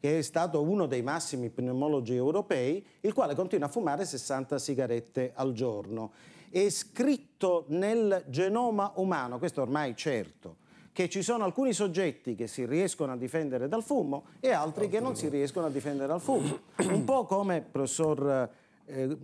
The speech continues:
Cohen, questo tocca a entrambe le nostre discipline, un po' come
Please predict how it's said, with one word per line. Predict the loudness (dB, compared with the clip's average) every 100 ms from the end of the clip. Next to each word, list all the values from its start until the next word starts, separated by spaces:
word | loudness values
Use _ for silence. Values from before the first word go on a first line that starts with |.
| -14
Cohen, | 0 2 4 0 -2
questo | -2 -2 -4 -8 _ _ _ _
tocca | -2 -2 -2 -4 -4 -6
a | -4 -4
entrambe | -4 -2 0 -2 -2
le | -2
nostre | -2 -2 -2
discipline, | -2 -4 -4 0 0 -2 -8 -16 -20 -2
un | 0 0 -4
po' | 0 0 0
come | 2 2 2 0 -2 -6